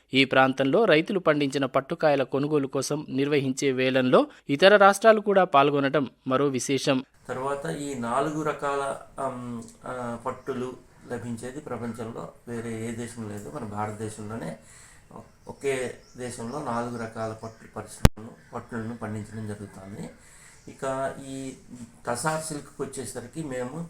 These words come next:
Speaker 2: చెన్నూరులో టసార్ సిల్క్ యొక్క విత్తనాలను ఉత్పత్తి చేస్తూ, ఆ, ఆ, దేశంలో ఉన్నటువంటి అన్ని రాష్ట్రాలకి సరఫరా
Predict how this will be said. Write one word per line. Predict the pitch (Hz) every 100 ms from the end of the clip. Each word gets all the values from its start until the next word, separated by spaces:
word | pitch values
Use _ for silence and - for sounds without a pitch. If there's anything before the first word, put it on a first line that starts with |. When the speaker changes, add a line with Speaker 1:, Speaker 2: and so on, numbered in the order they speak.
| 127
Speaker 2:
చెన్నూరులో | 113 127 123 127 165 - - - - -
టసార్ | 113 131 131
సిల్క్ | 135 123 120
యొక్క | 120 -
విత్తనాలను | 127 110 - 120 113
ఉత్పత్తి | 113 - 120 -
చేస్తూ, | 113 107 165 233 - - - - -
ఆ, | 123 120 117 117 110 110 110 - -
ఆ, | 120 120 117 113 110 104
దేశంలో | 113 123 127 123 120
ఉన్నటువంటి | 117 113 117 113
అన్ని | 110 117
రాష్ట్రాలకి | 117 117 - 113 113 139 - - - - -
సరఫరా | 117 104 123